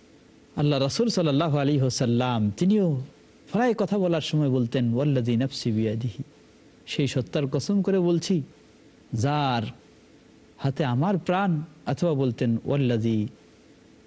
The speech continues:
নাফসু মুহাম্মাদিন বিয়াদিহি," সেই সত্তার কসম করে বলছি যার হাতে মুহাম্মাদের প্রাণ, মুহাম্মাদের আত্মা। আল্লাহু আকবার।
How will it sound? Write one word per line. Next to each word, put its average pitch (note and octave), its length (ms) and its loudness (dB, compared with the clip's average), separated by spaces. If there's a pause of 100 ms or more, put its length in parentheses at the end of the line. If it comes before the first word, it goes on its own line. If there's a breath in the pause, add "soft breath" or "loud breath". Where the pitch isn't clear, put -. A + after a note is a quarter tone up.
(160)
নাফসু E3+ 580 0
মুহাম্মাদিন C#3+ 840 2
বিয়াদিহি," B2 680 0
সেই C3 240 0
সত্তার D#3 420 -4
কসম G#3+ 360 -2
করে F#3+ 200 0
বলছি D#3 320 0
যার A#2+ 340 0
হাতে G#2+ 420 -2 (500)
মুহাম্মাদের B2+ 680 0 (1000)
প্রাণ, A#2+ 300 -2
মুহাম্মাদের A#2 640 -2
আত্মা। - 1000 -12
আল্লাহু B2 300 0
আকবার। A#2+ 320 -6